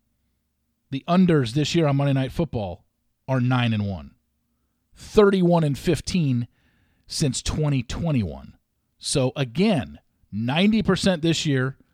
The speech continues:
betting the under on Monday Night Football, and thirty-one and fifteen,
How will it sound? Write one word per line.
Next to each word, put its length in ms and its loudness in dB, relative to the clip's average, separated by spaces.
betting 320 2
the 100 2
under 260 0
on 100 -2
Monday 180 -2
Night 200 -6
Football, 520 -10
and 260 -2
thirty-one 640 4
and 140 0
fifteen, 640 -2